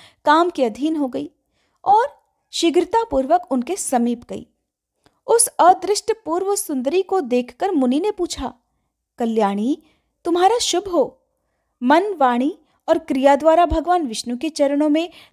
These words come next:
तुम्हारी अविचल भक्ति हो। बाले, क्या तुम सदाचार और विनय से युक्त होकर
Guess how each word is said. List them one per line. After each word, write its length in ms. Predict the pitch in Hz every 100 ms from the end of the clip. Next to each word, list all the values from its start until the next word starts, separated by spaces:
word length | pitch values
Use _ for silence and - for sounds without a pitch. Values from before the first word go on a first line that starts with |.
| -
तुम्हारी 280 | 294 339 403
अविचल 560 | - 254 320 - 415
भक्ति 440 | 339 233 247 - 403
हो। 300 | 285 - - _ _ _ _ -
बाले, 440 | 240 233 208 240 - _ _ _ _ _ _
क्या 160 | 269 247
तुम 180 | 339
सदाचार 580 | 359 269 214 208 247 285
और 240 | 320 294 262
विनय 300 | 226 220 247
से 140 | 302
युक्त 240 | 294 302
होकर 320 | 285 294 311